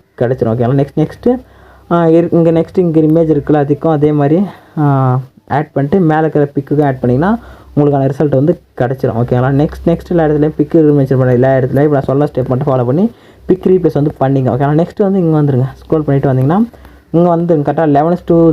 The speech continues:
ஜீரோ ஒனுக்கு வந்துட்டு இங்க வந்து ப்ளஸ் சைன் சூஸ் பண்ணுங்க. மீடியா வந்து செலக்ட் பண்ணுங்க. ஒன்ஸ் வந்து எந்த பிக் ஆட் பண்ணலாம் பிக் செலக்ட் பண்ணிட்டு ஆட் பண்ணிட்டு அந்த பிக் வந்து நான் வந்து ஒரே பிக்கா வந்து ஆட் பண்ணிக்கிறேன். நீங்க வந்து மல்டி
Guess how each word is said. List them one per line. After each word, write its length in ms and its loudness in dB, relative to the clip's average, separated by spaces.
ஜீரோ 180 2
ஒனுக்கு 200 0
வந்துட்டு 280 0
இங்க 180 2
வந்து 220 0
ப்ளஸ் 160 -2
சைன் 160 -2
சூஸ் 140 -10
பண்ணுங்க. 260 0
மீடியா 180 2
வந்து 140 -8
செலக்ட் 220 -2
பண்ணுங்க. 200 0
ஒன்ஸ் 180 -2
வந்து 240 2
எந்த 120 0
பிக் 220 -2
ஆட் 100 -2
பண்ணலாம் 320 0
பிக் 120 -4
செலக்ட் 200 0
பண்ணிட்டு 240 0
ஆட் 160 -2
பண்ணிட்டு 300 0
அந்த 180 0
பிக் 240 -4
வந்து 320 0
நான் 120 2
வந்து 200 2
ஒரே 260 2
பிக்கா 280 -2
வந்து 180 2
ஆட் 180 -2
பண்ணிக்கிறேன். 400 0
நீங்க 160 2
வந்து 220 2
மல்டி 200 0